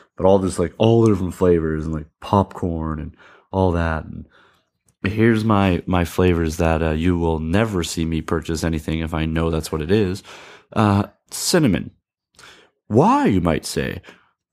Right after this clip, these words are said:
Do you not like cinnamon? Oh, I quite enjoy cinnamon. Cinnamon spread is nice.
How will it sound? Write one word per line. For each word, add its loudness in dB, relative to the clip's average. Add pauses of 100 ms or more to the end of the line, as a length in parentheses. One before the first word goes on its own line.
Do 2
you 2
not -6
like -4
cinnamon? -2 (240)
Oh, 6
I 4
quite -2
enjoy -4
cinnamon. -8
Cinnamon -4
spread 0
is -2
nice. -2